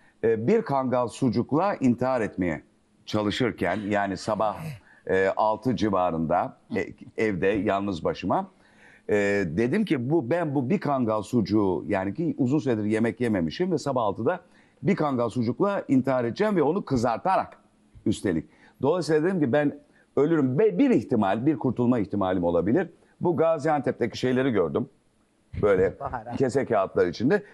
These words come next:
Speaker 1: Hepsini boşalttım. Sonra yedim ve dedim ki işte birazdan öleceğim. İşte telefon yanında beni belki hastaneye kaldırırlar falan filan. Hiçbir şey hissetmiyorum. Yani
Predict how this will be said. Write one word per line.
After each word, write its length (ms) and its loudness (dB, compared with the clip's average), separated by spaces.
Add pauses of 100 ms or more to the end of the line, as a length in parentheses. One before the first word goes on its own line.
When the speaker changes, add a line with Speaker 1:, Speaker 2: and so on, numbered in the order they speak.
(140)
Speaker 1:
Hepsini 380 0
boşalttım. 560 -4 (1120)
Sonra 480 0
yedim 520 2
ve 140 2
dedim 260 0
ki 100 -4
işte 240 -2
birazdan 420 0
öleceğim. 500 -2 (320)
İşte 260 -2
telefon 420 0
yanında 340 -2
beni 200 0
belki 260 0
hastaneye 440 -2
kaldırırlar 520 -2
falan 300 -2
filan. 280 -2 (580)
Hiçbir 240 -8
şey 100 -6
hissetmiyorum. 580 -10 (480)
Yani 240 -4